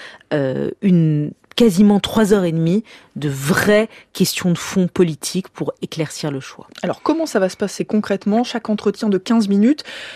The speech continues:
Speaker 2: est-ce que ce sont sur les mêmes thèmes ? Comment ça va se, se découper, se découper ?
Speaker 1: Oui, euh, c'est sur les mêmes thèmes, mais c'est évidemment pas les mêmes questions. Il nous appartient à nous, à David Pujadas et à moi-même,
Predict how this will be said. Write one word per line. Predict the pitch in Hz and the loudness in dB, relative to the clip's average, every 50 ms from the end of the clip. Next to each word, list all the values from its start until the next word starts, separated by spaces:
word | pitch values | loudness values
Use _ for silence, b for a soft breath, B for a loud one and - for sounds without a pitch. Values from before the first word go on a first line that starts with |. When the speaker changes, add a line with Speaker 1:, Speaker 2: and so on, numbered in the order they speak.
| B B | B B
Speaker 2:
est-ce | 170 - | -8 -4
que | - 208 | -2 -2
ce | - 208 | -2 -2
sont | - - 190 | -4 -4 -6
sur | - - - 175 165 | -6 -4 -4 -4 -2
les | 156 151 156 151 147 147 143 143 143 147 | 0 0 2 2 2 2 2 0 0 0
mêmes | 151 170 190 190 185 | 0 0 0 0 2
thèmes ? | - 240 254 262 254 | 4 4 4 4 4
Comment | 226 - 185 190 208 | 2 0 0 -2 -2
ça | - 190 | -4 -4
va | 165 180 180 | -4 -4 -4
se, | - - 170 156 151 | -6 -6 -6 -6 -6
se | - - 170 | -4 -4 -2
découper, | 165 190 175 180 - - - - - 156 | -2 -2 -4 -4 -8 -8 -10 -10 -8 -6
se | - 190 180 | -4 -4 -4
découper ? | 170 180 220 - - 190 - 151 139 - | 0 -2 -2 -2 -2 -2 -2 -4 -2 2
Speaker 1:
Oui, | 180 180 165 180 233 247 - - - | 4 4 4 4 2 -2 -4 -2 -2
euh, | 139 143 143 | 0 0 0
c'est | 139 - - 147 | -2 -4 -8 -8
sur | - - - 147 | -6 -4 -2 0
les | 139 139 | 2 2
mêmes | 160 175 175 165 | 4 2 2 2
thèmes, | - - 160 156 | 2 0 0 2
mais | 139 127 | 0 -4
c'est | - - 139 | -4 -4 -4
évidemment | 127 123 143 147 147 139 | -2 -2 -2 0 -2 -2
pas | 127 156 147 | -2 0 0
les | 143 143 | 0 0
mêmes | 139 131 - | 0 -2 -4
questions. | - 135 131 - - - 156 160 196 220 - | -6 -8 -8 -8 -8 -6 -4 -2 -2 -2 -2
Il | - 156 | 0 0
nous | 151 151 147 | 0 2 2
appartient | 175 160 - 165 - - - 175 | 0 0 0 -4 -6 -6 -6 -2
à | 147 135 143 | -2 0 0
nous, | 143 147 175 226 220 | 0 2 2 2 2
à | 170 | 2
David | 139 143 135 147 - | 0 -2 -2 -4 -8
Pujadas | - 151 139 139 139 151 170 - - | -8 -4 -2 0 0 0 -2 -4 -4
et | 143 | -4
à | 135 | -4
moi-même, | 135 131 131 135 143 151 180 | -2 -2 -2 -2 -2 -2 -4